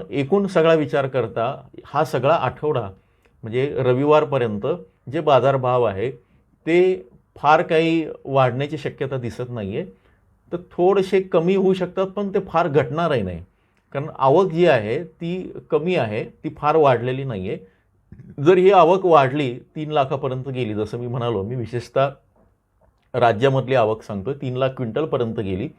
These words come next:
तर मात्र हे दर कमी येऊ शकतात. पण आत्ताचा एकूण जो हे दिसतोय, तो देश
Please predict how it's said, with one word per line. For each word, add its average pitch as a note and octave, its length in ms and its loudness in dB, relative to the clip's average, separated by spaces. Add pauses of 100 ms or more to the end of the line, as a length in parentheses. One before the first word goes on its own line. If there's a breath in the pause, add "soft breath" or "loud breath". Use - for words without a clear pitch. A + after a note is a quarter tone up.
(400 soft breath)
तर D#3+ 100 2
मात्र D#3+ 300 0
हे C#3 160 0
दर C3+ 240 2
कमी C3+ 360 -6
येऊ C#3 160 -2
शकतात. B2 360 -6 (380 soft breath)
पण C3+ 180 -8
आत्ताचा F3 480 2
एकूण D3+ 360 -4
जो C#3 540 -2
हे C3+ 140 -2
दिसतोय, A#2+ 480 0
तो B2+ 400 -4
देश D3 360 0